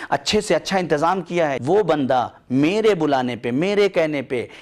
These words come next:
कितनी देर मेरी बारगाह में आ सकता है और फ़ौरन आता है या नहीं आता? ये महसूस करें। इसी चीज़ के एहसास को तफक्कुर कहते हैं। जो इमाम ने फरमाया है, "कसरतुत तफक्कुर फी अम्रिल्लाह", यही है कि अम्र खुदा में,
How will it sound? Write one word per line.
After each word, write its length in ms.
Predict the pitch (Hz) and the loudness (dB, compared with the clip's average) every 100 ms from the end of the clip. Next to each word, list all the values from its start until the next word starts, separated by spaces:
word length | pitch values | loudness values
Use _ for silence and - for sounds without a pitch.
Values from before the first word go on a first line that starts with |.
| - | -8
कितनी 360 | - 151 180 175 | -6 -2 -2 0
देर 260 | 123 147 139 | 0 0 0
मेरी 200 | 127 110 | -2 0
बारगाह 400 | 110 107 101 98 | 0 -2 -4 -4
में 120 | 92 | -6
आ 60 | |
सकता 300 | 92 - - | -8 -10 -10
है 60 | 117 | -4
और 200 | 147 156 | 0 0
फ़ौरन 320 | - 160 165 | 0 0 2
आता 240 | 120 113 165 | 0 -2 -4
है 100 | 165 | -4
या 60 | |
नहीं 180 | 123 143 | -6 -8
आता? 220 | - - - _ _ _ _ _ - - - _ _ _ _ - | -10 -16 -20 _ _ _ _ _ -20 -20 -20 _ _ _ _ 0
ये 60 | |
महसूस 400 | 92 82 - 151 | 0 0 0 0
करें। 480 | - 139 113 - - - - - - - | 0 -2 -2 -10 -18 -20 -20 -20 -6 -2
इसी 220 | 123 196 | 2 2
चीज़ 420 | 185 - 175 190 - | 0 0 2 0 2
के 120 | 185 | 2
एहसास 600 | - 143 127 131 147 - | 4 0 2 2 2 0
को 100 | 180 | -2
तफक्कुर 520 | - 131 110 - 127 | 0 0 -2 0 -2
कहते 320 | 107 90 - | -2 -6 -8
हैं। 220 | - - - - - - - - | -12 -14 -20 -20 -20 -20 -10 0
जो 100 | 117 | 2
इमाम 240 | 113 127 | 2 0
ने 100 | 139 | 0
फरमाया 380 | 139 156 165 196 | 0 2 2 2
है, 180 | 226 269 - - - | 0 -2 -6 -4 -2
"कसरतुत 480 | 156 131 - - 113 | 2 0 0 0 2
तफक्कुर 440 | 175 180 202 220 | 0 0 0 0
फी 180 | - 131 | 0 -2
अम्रिल्लाह", 680 | 101 98 90 - - - - | -2 -4 -4 -6 -10 -12 -2
यही 140 | 151 117 | -2 -2
है 180 | - - - - - - | -6 -14 -20 -20 -20 -4
कि 60 | - | -2
अम्र 420 | - 240 220 190 | 2 2 2 2
खुदा 340 | - 147 135 | 2 2 2
में, 220 | 113 101 | 0 -2